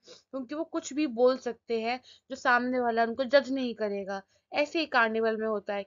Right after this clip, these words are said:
क्योंकि फैमिली के लोग नहीं हैं या कोई जानने पहचानने के लोग नहीं हैं, तो वो उनसे कुछ भी फ्री होके बोल सकते हैं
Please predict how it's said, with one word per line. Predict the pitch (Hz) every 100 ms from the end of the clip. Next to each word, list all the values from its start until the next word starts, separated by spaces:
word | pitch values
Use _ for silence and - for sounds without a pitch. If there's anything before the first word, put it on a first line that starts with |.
| _
क्योंकि | 262 240
फैमिली | 262 269 254 277 269
के | 254
लोग | 233 208
नहीं | 220 208 202
हैं | 220
या | 220 220 220 - _ -
कोई | 254
जानने | 220 254 247 277
पहचानने | 269 262 240 226
के | 226 233 226
लोग | 214 196
नहीं | 208 208
हैं, | 220 269 - - _
तो | 302 302
वो |
उनसे | 349 - 269 254
कुछ | 349 349 320
भी |
फ्री | 339 302 277
होके | 277 269
बोल | 262 214 277 285
सकते | 233 - 233 220
हैं | 240